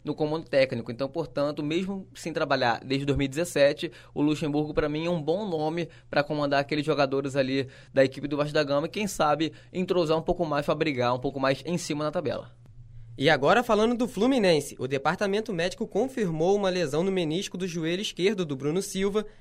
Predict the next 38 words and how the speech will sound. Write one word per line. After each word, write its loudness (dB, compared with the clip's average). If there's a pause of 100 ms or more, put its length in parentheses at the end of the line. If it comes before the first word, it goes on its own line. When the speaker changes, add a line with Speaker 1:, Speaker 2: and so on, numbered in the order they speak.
Speaker 2:
e -2
uma 2
lesão 2
muscular 0
no 0
adutor -4
da -2
coxa -6
direita -2
do -2
Ayrton. -4 (260)
Com 2
isso, -2
os -2
dois 2
volantes -2
estão -2
fora 0
do -6
jogo -4
de -6
sábado -2
contra -2
o -10
Botafogo. -4 (540)
Paulo, 0 (220)
até -4
que -6
ponto 0
esses -8
desfalques -4
afetam -4
o -4
esquema -6
tático -4
de -10
Fernando -4
Diniz? -8